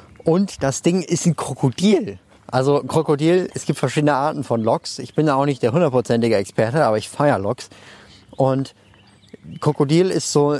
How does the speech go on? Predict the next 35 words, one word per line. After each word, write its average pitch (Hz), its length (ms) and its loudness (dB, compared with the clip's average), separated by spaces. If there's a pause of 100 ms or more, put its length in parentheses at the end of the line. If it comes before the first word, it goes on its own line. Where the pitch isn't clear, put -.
ich - 240 -12
fahre 151 180 0
zum 151 100 -2
Beispiel 147 240 0
in 139 80 0
der 131 100 2
Schweiz 135 560 -2
rum, 120 260 0 (460)
das 131 180 -2
ist 170 220 -2
so, 160 340 0 (720)
das 143 140 0
geht 147 180 0
vorne 180 400 0
so 190 100 -2
ein 180 80 -4
bisschen, 240 540 0 (460)
dann 147 140 2
geht, 160 200 0
dann 147 120 0
kommt 151 160 -2
da 156 80 2
so 139 100 2
ein, 139 120 2
so 131 80 2
ein 131 80 0
Führerstand, 170 800 -2 (600)
da 131 100 0
oben 160 240 0
sind 147 160 -2
so 139 140 2
riesige, 156 840 0 (960)
pompöse 170 720 0
Stromabnehmer 120 880 -2
drauf, 107 400 -2